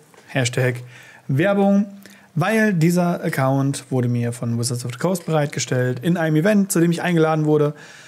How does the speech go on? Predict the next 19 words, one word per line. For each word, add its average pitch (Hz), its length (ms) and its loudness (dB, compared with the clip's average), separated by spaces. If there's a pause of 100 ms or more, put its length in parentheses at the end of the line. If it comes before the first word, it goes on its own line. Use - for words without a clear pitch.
(160)
Und, 139 340 0
ähm, 131 360 0
ihr 156 100 0
seht 151 160 0
schon, 143 160 -2
ich 123 80 -4
hab 160 80 -6
eine 160 80 0
Menge 143 160 2
Gems, 127 300 -2
ich - 100 -10
hab 127 140 -8
eine 143 40 -2
Menge 123 200 -2
Coins, 127 420 -2 (1000)
Treasures, 143 580 -2 (160)
was 151 240 -2
nicht 151 100 0
alles. 139 280 0